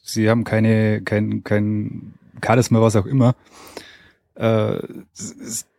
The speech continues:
die einzigen beiden, die ein bisschen herausstechen, sind eben die Shelby-Brüder, weil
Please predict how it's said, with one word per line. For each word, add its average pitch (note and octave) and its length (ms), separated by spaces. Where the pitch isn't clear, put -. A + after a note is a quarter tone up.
die B2+ 100
einzigen B2+ 340
beiden, B2+ 320
die B2 240
ein G#2+ 80
bisschen B2 300
herausstechen, A2+ 640
sind A#2 240
eben A2+ 180
die G2+ 100
Shelby-Brüder, A#2+ 680
weil G#2+ 400